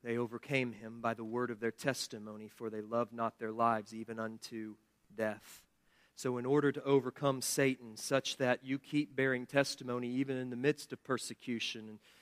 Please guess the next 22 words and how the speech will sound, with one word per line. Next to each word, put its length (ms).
slander 600
and 120
imprisonment 840
and 220
threats 320
of 220
death, 500
you 200
overcome 480
Satan 540
with 180
a 60
superior 720
affection. 520
You 140
love 280
Jesus 520
more 180
than 160
you 140
love 260
life. 580